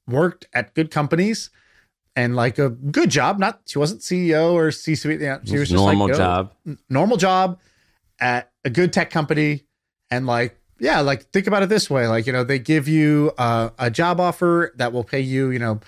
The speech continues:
Speaker 1: let's say fifty K, just to use round numbers, fifty K a year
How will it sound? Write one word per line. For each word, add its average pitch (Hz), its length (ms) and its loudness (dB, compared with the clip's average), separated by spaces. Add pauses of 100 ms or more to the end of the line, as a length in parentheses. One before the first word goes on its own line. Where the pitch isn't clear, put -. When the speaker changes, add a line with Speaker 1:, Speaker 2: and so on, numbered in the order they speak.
(300)
Speaker 1:
let's 123 220 -2
say 104 440 0
fifty - 340 -2
K, 143 180 -4
just 120 220 -8
to 120 80 -4
use 107 120 -2
round 123 220 -2
numbers, 180 300 0
fifty 151 240 -4
K 127 260 0
a 120 40 2
year 131 440 0